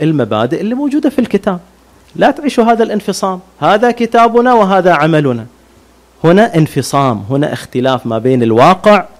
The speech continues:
وما بين المبدأ اللي يؤمن فيه الإنسان. وأيضًا بيّنت لنا الآية الشريفة بأن الله سبحانه وتعالى يسمي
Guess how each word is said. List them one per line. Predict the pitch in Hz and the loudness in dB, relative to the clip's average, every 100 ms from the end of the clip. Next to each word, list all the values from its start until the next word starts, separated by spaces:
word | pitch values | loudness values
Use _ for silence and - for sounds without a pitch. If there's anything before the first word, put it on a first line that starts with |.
| _ _ _ _ _ | _ _ _ _ _
وما | 110 113 | -6 -4
بين | 113 151 156 | 0 0 0
المبدأ | 123 123 196 165 151 - | 0 2 2 2 0 -2
اللي | 123 120 | -4 -2
يؤمن | 120 113 117 | -2 -2 -6
فيه | 113 120 117 113 - - | -6 -8 -8 -8 -14 -14
الإنسان. | 110 101 95 - - _ _ _ _ _ _ _ _ _ - - _ _ _ _ _ | -12 -10 -14 -16 -20 _ _ _ _ _ _ _ _ _ -20 -20 _ _ _ _ _
وأيضًا | 139 180 233 240 226 226 - _ | 0 4 4 4 4 2 -4 _
بيّنت | 143 185 202 185 175 170 | 0 2 2 0 -2 -4
لنا | 165 156 139 | -4 -4 -6
الآية | 127 135 127 | -6 -4 -4
الشريفة | 127 - - 117 104 - 98 _ _ _ _ _ _ _ 110 | -6 -8 -8 -8 -8 -12 -20 _ _ _ _ _ _ _ -6
بأن | 135 127 127 120 | -4 -2 -2 -4
الله | 123 127 | -4 -6
سبحانه | 120 117 - 113 113 | -6 -10 -6 -4 -4
وتعالى | 104 101 98 92 95 _ _ _ _ _ _ _ _ _ | -6 -6 -8 -12 -16 _ _ _ _ _ _ _ _ _
يسمي | 123 - 135 120 101 | -8 -2 -2 0 -4